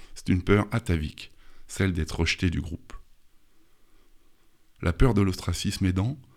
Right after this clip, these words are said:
chacun se conforme, accepte et intègre les axiomes de pensée, si bien qu'il est persuadé de penser par lui-même.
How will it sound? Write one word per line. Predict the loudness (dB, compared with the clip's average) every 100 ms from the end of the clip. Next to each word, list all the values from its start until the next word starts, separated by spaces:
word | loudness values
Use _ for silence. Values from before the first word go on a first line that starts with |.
| -20 _ _
chacun | -4 -2 -2
se | 0
conforme, | 0 0 0 0 0 -2
accepte | -4 -4 -4 -4 0
et |
intègre | -2 2 2 2 0
les | 0
axiomes | -4 -2 0 2
de | 0
pensée, | -2 -6 -8 -14 _ _ -20 -8
si | -2
bien | 2
qu'il | 0 0
est | 0
persuadé | 2 2 2 0 0
de | 2
penser | 4 4 0
par | -2 0
lui-même. | 0 0 -2